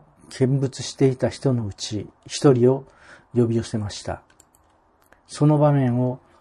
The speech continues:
ルカの福音書二十三章二十六節はこのように明かししています。彼らはイエスを引いていく途中、田舎から出てきたシモンというクレネ人を捕まえ、この人に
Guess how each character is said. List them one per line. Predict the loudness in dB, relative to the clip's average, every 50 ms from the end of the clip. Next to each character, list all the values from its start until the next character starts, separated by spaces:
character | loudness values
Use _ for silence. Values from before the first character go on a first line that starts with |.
| _ _ _ _ -4
ル | -2 0
カ | 0 2 0 0
の | 0 -2
福 | -6 -8 -4 -2
音 | -2 -2 -2
書 | -4 -8 -8 -8 -8 -8 -10 -16 -20 _ _ _ _
二 | 0 2 2 2
十 | 4 2 2 0
三 | 0 -2 -2 0 0 -2
章 | -4 -6 -8 -8 -8 -8 -10 -8 -6
二 | -4 -2 2
十 | 2 2 2
六 | 2 0 -4 -6
節 | -6 -8 -8 -6 -4 -4
は | -4 -4 -4 -6 -10 -8
こ | -4 -2 -2
の | 0
よ | 0 0
う | -2
に | -2
明 | -4 -4 -6
か | -10 -12 -10
し | -10 -10 -10
し | -10 -10
て | -8 -8
い | -8 -8
ま | -8 -10
す。 | -12 -14 -20 -20 -20 _ _ _ _ _ _ _ _ _ _ _ _ _ _ _ _ _ _ _ _ _ -4
彼 | 0 4 6 6
ら | 6 6 4
は | 2 0 -2 -4 -6 -8 _ _ _ 4
イ | 6 6
エ | 6
ス | 6 4 2 2
を | 2
引 | 2 2 0 -2
い | 0 0
て | 0 -2
い |
く | -2 -4
途 | -6 -8 -6
中、 | -6 -8 -6 -4 -4 -4 -6 -10 _ _ _ _ _ _ _ _ _ 0
田 | 2 4 4 4
舎 | 2 -2
か | -2 0 0
ら | 2 2
出 | 0 0
て | 0 0 -2 -2
き | -4 -6 -4
た | -2 -2 -2 -2 -4 _ _ _ _ _ _ _ _ _ _ _ _ _ _ _ _ -14
シ | -8 -4 -2
モ | 0 0 0 0
ン | 0
と | 2 2 2
い | 4 4 2 0
う | 0
ク | -2 0 2
レ | 4 4
ネ | 4 4 2 0
人 | 0 -2 -2 -2 -2 -2 -2
を | -4 -4 -6 -8 -12 -12 -8
捕 | -4 -4 -4
ま | -4 -4 -6
え、 | -8 -10 -14 _ _ _ _ -6
こ | -2 2
の | 2 2
人 | 2 0 0 0
に | 0 0 0 -2